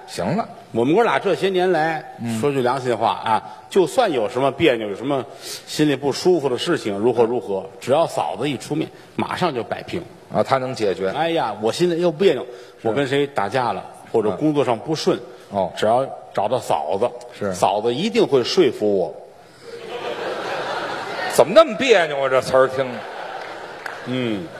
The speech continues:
Speaker 1: 你换个词儿不行吗？
Speaker 2: 换个词儿是这点事儿啊。
Speaker 1: 啊。
Speaker 2: 当然，嫂夫人有别扭的事儿也会问我。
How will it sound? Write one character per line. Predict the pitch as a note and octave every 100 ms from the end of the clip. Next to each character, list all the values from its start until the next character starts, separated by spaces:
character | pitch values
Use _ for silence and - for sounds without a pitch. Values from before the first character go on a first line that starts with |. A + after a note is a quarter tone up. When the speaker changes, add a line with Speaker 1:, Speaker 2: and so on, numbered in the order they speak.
| -
Speaker 1:
你 | E3+
换 | - B3+ G3
个 |
词 | C#3 B2
儿 | B2
不 | B2
行 | G#2+ G#2+
吗？ | G#2+
Speaker 2:
换 | E3+
个 |
词 | C3
儿 | C3
是 | B2+ A2
这 | G2+
点 | A#2+ G2
事 | C3+
儿 | A#2+ G#2+
啊。 | C#3 C#3
Speaker 1:
啊。 | A#2 B2 G#2+ - - - -
Speaker 2:
当 | G3+
然， | G#3+ F3+ G3
嫂 | - C#3+ C3+
夫 | - G3+
人 | F3+
有 |
别 | C#3+ E3+
扭 | C#3+
的 |
事 | C3
儿 | D3
也 | A#2
会 | C#3
问 | D#3+ D#3+ A2+
我。 | E2+ F2+